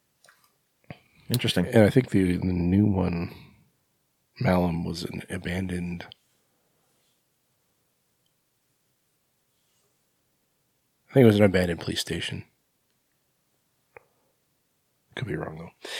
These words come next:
Speaker 1: Hmm.
Speaker 2: Anyway, um, yeah, good stuff on this one. Uh, and, um, was this, was this de Blasio's first movie?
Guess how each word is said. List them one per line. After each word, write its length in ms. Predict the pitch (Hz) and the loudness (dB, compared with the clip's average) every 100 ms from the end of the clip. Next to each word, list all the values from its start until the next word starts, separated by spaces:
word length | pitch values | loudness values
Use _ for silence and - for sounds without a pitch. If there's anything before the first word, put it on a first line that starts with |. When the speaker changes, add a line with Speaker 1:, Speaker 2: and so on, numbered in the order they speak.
| - - | -6 4
Speaker 1:
Hmm. 80 | 196 | 8
Speaker 2:
Anyway, 280 | 185 117 - _ _ | 8 6 -2 _ _
um, 460 | 160 147 139 127 120 - | 4 6 4 2 -4 0
yeah, 280 | 320 302 - - _ - - | 6 6 4 -4 _ -14 -4
good 180 | 202 - | -4 -2
stuff 360 | - - - 175 | 0 2 4 4
on 100 | 123 | 4
this 200 | 113 117 | 2 4
one. 260 | 104 104 117 | 2 2 2
Uh, 320 | 117 117 117 | 4 4 4
and, 380 | 127 123 110 113 | 4 4 4 4
um, 300 | 113 107 107 - _ _ | 4 4 -2 -10 _ _
was 120 | 120 | -2
this, 340 | 277 - - - | 0 0 -2 -6
was 140 | 160 - | -8 -8
this 140 | - | -12
de 100 | - | -6
Blasio's 680 | - 202 202 202 180 - - - _ _ _ - - | 4 6 6 4 -2 -6 -12 -20 _ _ _ -12 -6
first 240 | - - | -4 2
movie? 400 | 175 196 202 | 2 4 2